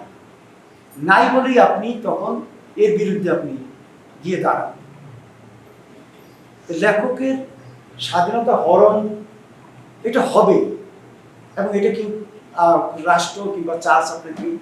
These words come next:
এসে দিয়ে যাবে না। এবং এই সংকটটা আমাদের মতো তৃতীয় বিশ্বের দেশে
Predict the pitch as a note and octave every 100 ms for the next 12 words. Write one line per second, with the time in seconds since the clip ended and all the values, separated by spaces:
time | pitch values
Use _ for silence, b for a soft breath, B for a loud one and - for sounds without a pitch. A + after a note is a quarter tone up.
0 | - - F3+ F3+ E3+ G3+ - - - -
1 | - - - - - - - F3 - -
2 | G#3 G#3 G#3+ A#3 B3+ - - - - -
3 | - E3+ G#3+ A3+ G3+ G#3 G3+ G3 - G3+
4 | E3 - E3+ E3 E3 -